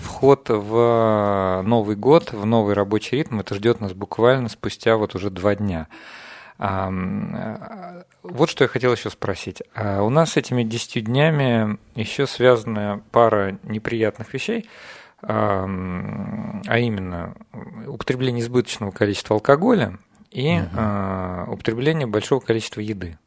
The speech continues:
Speaker 2: Мгм.
Speaker 1: особенно там в вечернее время.
Speaker 2: Переедание, да.
Speaker 1: Переедание, да. А, э,
Speaker 2: Тяжелой, жирной пищи такой, да.
Speaker 1: Обычно, ну, многие уже знают, и история с алкоголем,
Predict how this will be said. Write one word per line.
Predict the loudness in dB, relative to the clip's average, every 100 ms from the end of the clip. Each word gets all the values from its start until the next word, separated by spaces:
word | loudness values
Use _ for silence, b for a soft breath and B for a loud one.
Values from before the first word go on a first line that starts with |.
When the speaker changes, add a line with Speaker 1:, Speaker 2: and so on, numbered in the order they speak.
| -6
Speaker 2:
Мгм. | -4 -2
Speaker 1:
особенно | 2 2 2 -8
там | -12
в | -10
вечернее | -2 0 2 -2
время. | -2 -2 2
Speaker 2:
Переедание, | 4 4 2 2 0 -4
да. | 0
Speaker 1:
Переедание, | 2 2 0 -2 -6
да. | -8 -8 B B B B B B B
А, | -2 0 0 -2 -8 _ -14
э, | -6 -4 -6 -10 -20 -20 -18 0
Speaker 2:
Тяжелой, | 2 6 6 6 6
жирной | 4 2 4 2 0
пищи | -2 -4 -4 -8
такой, | -10 -16 -14 -12
да. | -8 -2
Speaker 1:
Обычно, | 0 4 2 2 -2 -2 -2
ну, | -4 -4
многие | -2 -4 -4
уже | -4 -4
знают, | -6 -6 -8 -12 -20 -8
и | -2 0 0 -2 -4 -8 -12
история | -12 2 2 4
с | 0
алкоголем, | 2 4 4 4 4 2 0